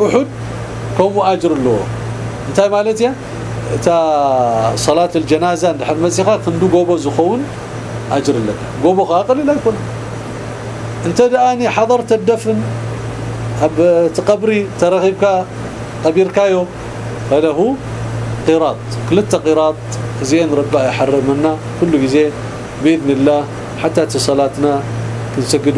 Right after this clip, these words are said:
كلنا تدعى زقبر كل تسناتات كنطبقه ربي خاتمنا يتصبقه ابن مالتي وأكتفي بهذا القدر. هذا وصلى الله وسلم وبارك على نبينا محمد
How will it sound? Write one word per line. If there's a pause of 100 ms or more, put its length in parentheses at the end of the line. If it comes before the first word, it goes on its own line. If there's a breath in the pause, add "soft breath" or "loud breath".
(140)
كلنا
تدعى
زقبر (200)
كل
تسناتات
كنطبقه (580)
ربي
خاتمنا
يتصبقه (220)
ابن
مالتي
وأكتفي
بهذا
القدر. (600 loud breath)
هذا
وصلى
الله
وسلم
وبارك
على
نبينا
محمد